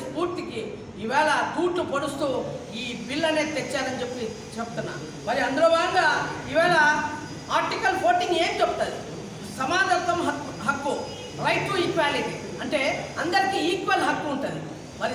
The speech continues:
దాన్ని తూట్లు పొడిచారు. అదేవిధంగా ఆర్టికల్ ట్వంటీ ఫైవ్ what it says, మత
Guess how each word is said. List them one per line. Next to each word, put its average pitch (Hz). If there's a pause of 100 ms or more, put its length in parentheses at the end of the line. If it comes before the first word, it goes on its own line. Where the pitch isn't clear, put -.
(120)
దాన్ని 349
తూట్లు 381
పొడిచారు. - (280)
అదేవిధంగా 320
ఆర్టికల్ 349
ట్వంటీ 330
ఫైవ్ 339
what 370
it 349
says, 330 (460)
మత 277